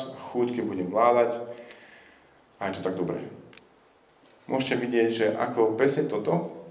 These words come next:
ak sa stane našim, našim nejakým duchovným princípom,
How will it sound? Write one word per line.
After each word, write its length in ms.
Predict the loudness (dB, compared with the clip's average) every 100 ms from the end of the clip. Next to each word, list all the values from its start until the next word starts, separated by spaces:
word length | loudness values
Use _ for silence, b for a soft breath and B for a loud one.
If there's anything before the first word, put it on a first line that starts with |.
| -12
ak 80 | -10
sa 80 | -6
stane 240 | -2 0
našim, 560 | 0 0 -2 -2 -6 -12 -16 -12
našim 240 | -8 -4
nejakým 360 | 0 0 -2 -4 -4 -8 -12 -8
duchovným 400 | -6 0 2 2
princípom, 720 | 4 4 4 2 2 0 0